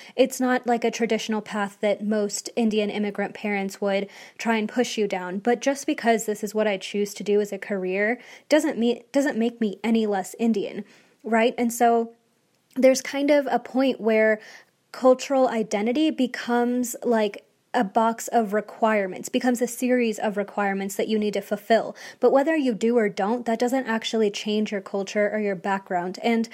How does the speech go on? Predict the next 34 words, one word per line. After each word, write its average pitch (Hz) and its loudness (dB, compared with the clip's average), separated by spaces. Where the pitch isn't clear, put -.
culture 269 0
is 240 2
dynamic, 202 -2
right? 214 0
Culture 254 0
is 240 2
always 220 0
changing. 208 -2
What 208 0
Indians 247 0
were 214 2
like 220 0
and 214 -2
what 208 -2
they 202 0
did 220 2
in 202 -4
their 190 -4
culture 240 -2
two 240 -4
hundred 220 -2
years 254 2
ago, 196 0
while 262 6
we 254 0
might 226 0
still 220 2
have 208 -2
some 220 -2
of 214 0
the 208 0
same 208 -2
festivals 208 0
and, 208 0